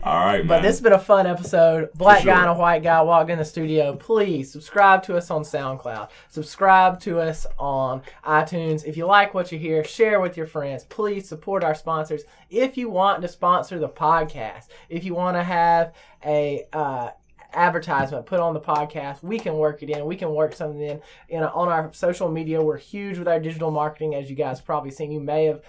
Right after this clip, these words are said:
Speaker 2: be listening to this podcast right now because you saw a Facebook ad. We include our sponsors on all that stuff, so you're getting double, triple the value when you spend money with us. Hit us up, black guy, white guy in the studio at gmail dot com, or you can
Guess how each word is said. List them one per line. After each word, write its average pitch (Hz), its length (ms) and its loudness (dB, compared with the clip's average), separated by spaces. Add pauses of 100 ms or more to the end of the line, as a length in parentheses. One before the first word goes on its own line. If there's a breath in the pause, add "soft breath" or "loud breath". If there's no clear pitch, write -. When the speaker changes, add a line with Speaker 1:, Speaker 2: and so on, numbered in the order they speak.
(220 soft breath)
Speaker 2:
be 147 100 -4
listening 170 340 -4
to 135 60 -10
this - 80 -20
podcast 143 480 -8
right 139 160 -6
now 147 160 -8
because 143 240 -12
you 135 60 -10
saw 143 240 -4
a 127 120 -10
Facebook 143 480 -8
ad. 92 200 -14
We 151 320 -8
include 165 440 -8
our 143 120 -2
sponsors 127 580 -14
on 127 240 -14 (140)
all 156 220 -2
that 147 200 -4
stuff, 135 380 -8 (260 soft breath)
so 156 200 -2
you're 143 180 -4
getting 139 340 -6
double, 151 400 2
triple 170 380 -8
the 151 100 -2
value 139 540 -6
when 156 240 -4
you 151 100 -8
spend 143 300 -10
money 139 240 -8
with 139 160 -8
us. 131 160 -8 (240 soft breath)
Hit 185 120 -4
us 180 160 -4
up, 151 380 -2 (100)
black 147 360 -2
guy, 175 300 -2 (100)
white 156 280 2
guy 143 340 -6 (420 soft breath)
in 156 160 -2
the 156 60 -2
studio 151 520 -2
at 147 220 -2
gmail 151 400 -4
dot 147 220 -4
com, 175 440 -2
or 160 220 0
you 160 100 -2
can 139 320 -10